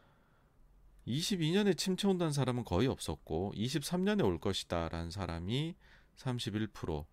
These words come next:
이십사 년 이후에 올 것이다 라는 사람들이 열의 일곱이었죠. 근데 요 숫자들이 계속 증가를 합니다. 그래서 최근은 어떠냐면,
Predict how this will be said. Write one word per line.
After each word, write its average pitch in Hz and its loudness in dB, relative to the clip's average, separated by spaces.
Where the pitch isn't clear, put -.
이십사 127 0
년 180 2
이후에 123 2
올 104 4
것이다 110 0
라는 95 0
사람들이 107 -2
열의 92 2
일곱이었죠. 117 0
근데 160 10
요 127 10
숫자들이 175 4
계속 214 4
증가를 127 4
합니다. 143 2
그래서 92 2
최근은 196 4
어떠냐면, 95 0